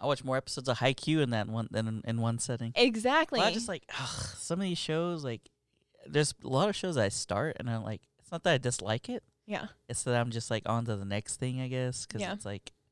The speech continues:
Speaker 1: and then I just never go back and finish that. But I need to quit being a bitch and just watch that.
Speaker 2: Mob Psycho is definitely worth it because it is such a short one. It's, like, fairly
Speaker 1: See, I like that.
Speaker 2: non-committal. You're
Speaker 1: Yeah.
Speaker 2: not, like, going, it's not like Full Metal Alchemist or, like,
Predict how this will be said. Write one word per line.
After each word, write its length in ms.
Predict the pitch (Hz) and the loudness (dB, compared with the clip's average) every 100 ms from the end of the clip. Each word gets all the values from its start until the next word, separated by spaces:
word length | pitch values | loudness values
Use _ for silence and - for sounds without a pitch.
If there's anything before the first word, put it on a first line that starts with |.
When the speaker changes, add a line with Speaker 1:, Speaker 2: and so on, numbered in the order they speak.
| _ _ _ _ _ | _ _ _ _ _
Speaker 1:
and 100 | 113 | 0
then 100 | 113 | 2
I 100 | 110 | 2
just 180 | 107 104 | 0 -2
never 220 | 107 107 101 | 0 0 2
go 140 | 104 | 0
back 240 | 101 95 - | 0 -2 -6
and 100 | 113 | -14
finish 320 | - 92 - | -10 -10 -8
that. 240 | - 104 - _ _ _ | -8 -10 -10 _ _ _
But 80 | 127 | -2
I 20 | |
need 100 | 175 | 0
to 60 | 127 | 0
quit 120 | 110 | 0
being 140 | 104 98 | -2 -4
a 40 | |
bitch 300 | 95 92 - | -6 -8 -8
and 80 | 78 | -8
just 180 | 82 - | -6 -4
watch 240 | 50 - | -6 -6
that. 80 | 233 | -2
Speaker 2:
Mob 260 | 294 440 | 0 0
Psycho 320 | 466 254 233 220 | 2 2 2 2
is 100 | - | 2
definitely 380 | 208 214 185 | 0 0 -2
worth 160 | 185 202 | -2 -2
it 100 | 196 | -2
because 520 | 220 - - 220 214 | -6 -8 2 4 6
it 180 | 208 - | 6 4
is 480 | 202 190 185 180 - | 2 0 0 -2 -8
such 340 | - - 190 - | -8 -4 -4 -4
a 60 | |
short 460 | 190 - 185 175 160 | -8 -4 0 0 0
one. 200 | 185 175 | -2 -2
It's, 280 | 160 185 - | -2 -2 0
like, 260 | 185 175 - _ _ - | 0 -2 -8 _ _ -8
fairly 380 | 185 165 185 185 | -4 -2 -2 2
Speaker 1:
See, 40 | |
I 40 | |
like 80 | 175 | 2
that. 80 | 170 | 4
Speaker 2:
non-committal. 560 | 160 180 175 175 175 180 | 2 2 2 0 2 2
You're 100 | 240 | 4
Speaker 1:
Yeah. 40 | |
Speaker 2:
not, 180 | 240 247 | 8 8
like, 120 | 240 233 | 8 6
going, 220 | 226 226 | 4 4
it's 160 | 226 | 0
not 160 | 269 247 | 2 2
like 160 | 233 - | 0 -2
Full 180 | 208 | -2
Metal 240 | 202 196 202 | 0 2 2
Alchemist 480 | - 185 196 190 180 | 2 0 0 -2 -2
or, 60 | |
like, 260 | 175 - | -4 -6